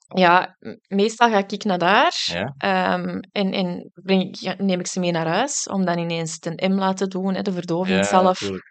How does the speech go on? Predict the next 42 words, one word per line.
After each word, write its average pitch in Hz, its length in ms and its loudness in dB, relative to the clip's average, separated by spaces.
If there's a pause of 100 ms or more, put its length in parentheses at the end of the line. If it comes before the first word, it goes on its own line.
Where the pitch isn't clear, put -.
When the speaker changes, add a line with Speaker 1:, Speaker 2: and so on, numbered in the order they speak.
(140)
Speaker 1:
om - 120 4
dan 220 100 8
Speaker 2:
Tuurlijk, 196 180 8
Speaker 1:
heel 202 140 8
het 190 80 6
Speaker 2:
zeker. 202 140 2
Speaker 1:
ritueel 175 400 6
voor 170 160 -2
de 156 240 -2
nieuwe 175 220 4
sensor, 214 520 0
eh, 208 500 2
voor 196 300 0
te 196 120 -6
bereiden. 202 400 2 (600)
Ehm, 185 420 6
de 180 80 6
laatste 185 340 6
tijd, 170 540 0
eh, 156 320 0
zegt - 260 -12
ze 170 100 -12
zelf: 165 300 -2
"Ik - 140 -10
wil 170 160 0
eigenlijk 151 300 2
hier 180 260 -4
blijven", 254 520 4
wat 190 200 -2 (100)
Speaker 2:
Ja. - 120 -20
Speaker 1:
positief 190 480 0
is 233 160 -4
Speaker 2:
Oké. 240 120 2
Speaker 1:
natuurlijk. 285 680 -4
Ehm, 175 600 -4 (1400)
ik 196 160 -8
heb 196 160 6
de 170 220 4
leerkrachten 175 540 0
ook 165 120 -12
leren 160 340 -2
vingerprikken, 220 840 -4